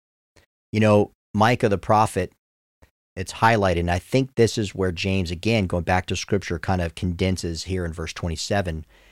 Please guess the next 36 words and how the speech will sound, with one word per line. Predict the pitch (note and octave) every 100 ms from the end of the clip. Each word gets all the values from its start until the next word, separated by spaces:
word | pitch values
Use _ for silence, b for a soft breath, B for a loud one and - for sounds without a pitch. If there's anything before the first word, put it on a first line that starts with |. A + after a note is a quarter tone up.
| b F#2
about | F2+ -
true | - G#2+
religion | G2 F#2 F#2 F2 E2+
is | D#2+ -
to | F2+
visit | F#2+ F#2+
orphans | E2 F#2 E2+ F2+ F#2
and | E2+
widows | F2 F2 E2 -
in | F2+
their | F2 D#2+
affliction | - G2+ - F2 D#2
and | D#2+
to | F2
keep | G#2 F#2
oneself | F2 - E2+ -
unstained | E2 - F2+ E2
from | F#2
the | E2
world. | F2 G2 E2 - b b b _ -
Micah | G2 G#2+ G2
six | - G#2 -
verse | F2+ E2+
eight, | G#2 A2 - _ _ _ _ -
"He," | C#3 A2
that | F#2+ F#2+
is | F#2
God, | - G#2+ G2
"has | F2
told | - A2+ A2+ F#2
you, | -
O | G2+
man, | G2+ A2+ G#2+ F#2
what | G#2+
is | G#2+
good, | - C3+ G2+ D#2+